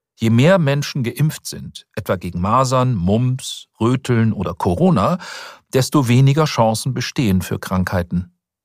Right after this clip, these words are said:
Und desto mehr Sicherheit für alle, vor allem auch für die, die zu jung sind, um geimpft zu werden, oder zu schwach. Dazu gibt es zwar viele Meinungen, aber keine zwei verschiedenen Fakten.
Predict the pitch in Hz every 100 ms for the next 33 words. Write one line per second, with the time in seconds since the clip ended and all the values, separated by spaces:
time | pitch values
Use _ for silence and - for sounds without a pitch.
0 | _ 117 107 117 - 107 104 165 185 202
1 | - 143 107 104 135 127 180 95 80 -
2 | - - 131 123 151 165 127 143 - 120
3 | 104 127 151 - - _ - 107 - 113
4 | 147 139 101 92 87 - 104 101 - 117
5 | - - - 92 92 101 101 95 90 -
6 | _ _ 101 90 - 107 151 87 - -
7 | _ _ _ _ _ _ _ _ - -
8 | 143 139 135 120 - 123 104 - 170 143
9 | 95 110 151 156 135 113 110 - - _
10 | _ 113 110 - 127 143 151 139 - 117
11 | 123 - 113 117 98 98 92 92 - -
12 | _ - 92